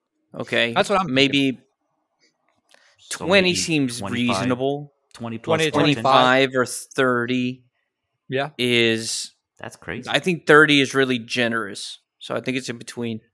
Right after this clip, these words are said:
Speaker 2: If, if they feel like they're understaffed, an extra five, yeah, to bring it up to thirty would
Speaker 1: Mm-hmm.
Speaker 2: probably kinda even it out a little bit. But yeah, between twenty and twenty-five on
Speaker 1: Five,
Speaker 2: average, I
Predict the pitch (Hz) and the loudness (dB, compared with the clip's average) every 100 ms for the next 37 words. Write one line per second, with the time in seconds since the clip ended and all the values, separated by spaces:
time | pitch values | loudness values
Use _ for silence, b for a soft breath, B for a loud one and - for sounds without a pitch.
0 | _ _ - 190 - - 185 - 202 175 | _ _ -4 -2 -2 -2 -2 0 -2 0
1 | 196 185 170 160 156 131 - 143 139 131 | 2 2 2 -2 -2 -6 -4 0 2 2
2 | 131 131 - 117 - 127 123 117 101 117 | -2 -6 -6 -10 -2 2 2 2 -2 -4
3 | 107 95 104 117 123 - - 123 127 127 | -4 -6 -8 -6 -6 -10 -8 -6 -4 -8
4 | - b 127 123 127 139 135 139 131 135 | -14 b -12 -8 -2 2 2 2 -2 -4
5 | 139 120 120 117 120 110 101 113 131 131 | -4 -6 -8 -10 -8 -6 -4 -4 -6 -10
6 | 135 156 156 156 _ _ _ - 139 135 | -10 -4 -4 -6 _ _ _ -6 -4 2
7 | 123 113 120 160 139 147 127 - 123 - | 0 0 -6 -8 -4 -4 -4 -6 -10 -4
8 | 113 107 127 139 147 151 | -2 2 4 6 4 0